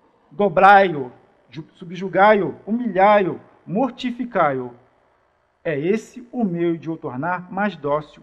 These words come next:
à vontade de Deus e o único que conduz à perfeição. Aqui observamos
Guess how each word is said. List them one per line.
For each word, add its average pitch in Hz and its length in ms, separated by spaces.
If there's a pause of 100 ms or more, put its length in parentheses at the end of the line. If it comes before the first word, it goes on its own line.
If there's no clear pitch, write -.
(120)
à 170 100
vontade 143 440
de 147 60
Deus 185 480 (400)
e 214 80
o 185 80
único 190 340
que 214 100
conduz 131 640
à 143 80
perfeição. 135 720 (1200)
Aqui 175 240
observamos 180 840